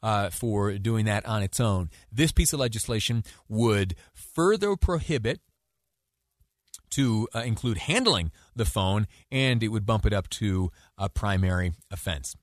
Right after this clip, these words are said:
So that's the lay of the land, and the piece of legislation that would do that has been essentially been put on timeout. Timeout that will likely last until the end of the legislative session, requiring,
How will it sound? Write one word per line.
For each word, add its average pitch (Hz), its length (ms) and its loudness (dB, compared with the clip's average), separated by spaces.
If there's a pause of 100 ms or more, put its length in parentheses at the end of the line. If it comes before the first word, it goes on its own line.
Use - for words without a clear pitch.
(120)
So - 140 -4
that's 127 200 2
the 175 100 -6
lay 156 120 -2
of 156 60 -2
the 160 40 -2
land, 104 300 -2 (200)
and 110 120 -2
the 107 40 0
piece 135 220 0
of 151 60 0
legislation 147 500 0
that 120 120 0
would 113 180 -4
do 202 200 -2
that 85 360 -2 (220)
has 110 220 2
been 107 200 2
essentially 113 760 0 (240)
been 117 220 2
put 120 380 -2
on 110 200 0
timeout. 95 680 -4
Timeout 120 380 2
that 107 140 0
will 104 120 -2
likely 117 500 0
last 104 440 0
until 101 220 0
the 92 140 0
end 110 80 2
of 104 80 2
the 101 60 -2
legislative 95 420 -4
session, 143 460 2 (300)
requiring, 101 840 2